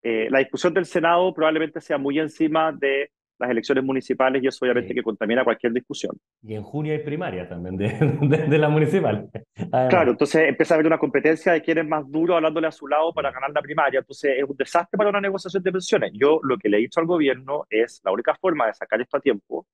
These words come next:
Speaker 1: es no tener una discusión por parte, tenerlo en la comisión, luego en la sala, luego en la comisión del Senado, luego en la sala del Senado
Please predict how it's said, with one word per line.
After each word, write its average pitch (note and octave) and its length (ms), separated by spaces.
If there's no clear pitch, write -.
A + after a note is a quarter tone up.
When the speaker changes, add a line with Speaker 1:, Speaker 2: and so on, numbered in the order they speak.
Speaker 1:
es B2+ 280
no C3 140
tener F#3+ 180
una F3 140
discusión D#3+ 500
por D3+ 220
parte, - 520
tenerlo A2 380
en D3 140
la D3+ 80
comisión, C3+ 400
luego G#2 320
en D3+ 140
la C#3+ 100
sala, C3+ 340
luego G#2+ 220
en G#2 60
la G2+ 80
comisión B2 300
del D3 120
Senado, B2+ 280
luego A#2 180
en A2 40
la G#2+ 100
sala D#3 200
del D#3 60
Senado B2 380